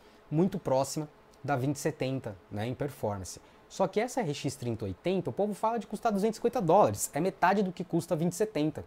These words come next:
de quinhentos. Não, não espere isso.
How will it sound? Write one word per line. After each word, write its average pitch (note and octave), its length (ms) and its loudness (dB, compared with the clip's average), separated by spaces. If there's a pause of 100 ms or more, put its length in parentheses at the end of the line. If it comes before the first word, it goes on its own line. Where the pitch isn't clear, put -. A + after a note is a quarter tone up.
(140)
de A2 120 -2
quinhentos. B2 560 -4 (1120)
Não, F#3+ 340 6 (920)
não F3 200 4
espere A2 380 2
isso. - 380 -8